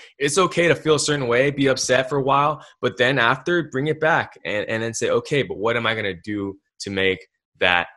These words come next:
you know, take a step in that positive direction," right? So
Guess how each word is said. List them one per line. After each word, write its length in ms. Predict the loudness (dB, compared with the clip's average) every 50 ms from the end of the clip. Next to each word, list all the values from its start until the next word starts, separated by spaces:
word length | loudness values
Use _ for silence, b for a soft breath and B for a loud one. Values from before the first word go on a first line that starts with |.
| _ -10
you 100 | -8 -8
know, 260 | -6 -6 -8 -10 -12 _ _ -4
take 160 | -2 -2 -2
a 40 | -2 -2
step 240 | -2 -2 -2 -2
in 80 | -2 -4
that 160 | -6 -6 -6
positive 440 | -2 0 0 0 0 0 -4 -8 -8
direction," 520 | -8 -6 -6 -4 -6 -6 -10 -14 -18 -14
right? 360 | -8 -4 -2 -2 -2 -4 -4 -6
So 440 | -4 -2 0 0 0 -2 -4 -8